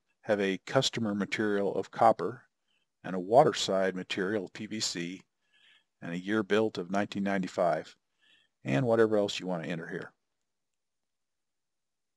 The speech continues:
After I click Apply, we can see that it's assigned this information to all of these points. And I can still go back and change the information for single services if I want to.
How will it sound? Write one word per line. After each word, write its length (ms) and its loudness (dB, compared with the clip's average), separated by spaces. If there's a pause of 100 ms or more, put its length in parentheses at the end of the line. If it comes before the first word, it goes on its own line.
(200)
After 240 4
I 40 8
click 240 2
Apply, 420 4 (540)
we 80 -12
can 140 -8
see 240 0
that 100 4
it's 180 0
assigned 380 2
this 180 -2
information 600 -2
to 180 -14
all 240 0
of 80 -10
these 180 -12
points. 480 -8 (1500)
And 120 -2
I 60 4
can 120 -4
still 240 6
go 140 6
back 260 8
and 100 -6
change 300 0
the 80 -2
information 540 -2
for 180 -12
single 480 -2
services 560 -6
if 160 -16
I 40 -8
want 240 -12
to. 100 -16